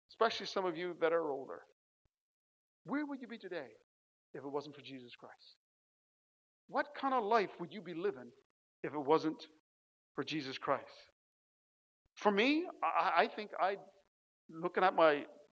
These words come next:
lifestyle and the way that I was as a young adult and a teenager, I'd probably be dead, or I probably would have killed somebody. That's just kind of the stupidity and the things you did, uh, irrational things that you did.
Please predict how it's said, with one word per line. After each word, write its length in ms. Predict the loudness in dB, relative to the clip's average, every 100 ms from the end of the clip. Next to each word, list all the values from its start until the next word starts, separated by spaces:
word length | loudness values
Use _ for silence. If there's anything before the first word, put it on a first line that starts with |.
| -20 -2
lifestyle 840 | 6 6 6 4 10 12 12 10
and 340 | 6 0 -4
the 80 | 0
way 240 | 4 4 6
that 140 | 4
I 100 | 4
was 420 | 6 8 8 6
as 140 | 0 0
a 160 | -2 -4 -14 -2
young 200 | 2 8
adult 360 | 12 12 12 8 0
and 80 | -6
a 60 |
teenager, 400 | -6 -6 -2 0 0
I'd 140 | -2
probably 300 | -4 -8 -8
be 100 | -14 -12
dead, 240 | -8 -6 -6
or 100 | -8
I 20 | -10 _ _ _ _ -20 -18 2
probably 240 | 4 4
would 140 | -4 -8
have 80 | -8
killed 160 | -6 -6
somebody. 300 | -10 -14 -14 -18 _ _ _ _ _ _ _ _ _ _ _ _ -10
That's 180 | -8 -6
just 220 | -8 -10 _ _ -10
kind 140 | -6 -6
of 60 | -10 -18 -18 -20 -8
the 80 | -6
stupidity 680 | -6 -8 -6 -6 -6 -6 -8
and 100 | -6
the 60 | -6
things 320 | -6 -8 -8
you 80 | -8
did, 280 | -4 -4 -6 -14 -20 -2
uh, 140 | 2 2 -2 -8 -2
irrational 640 | 4 8 8 6 4 4
things 260 | 4 -2 -2
that 120 | -6
you 120 | -8
did. 160 | -12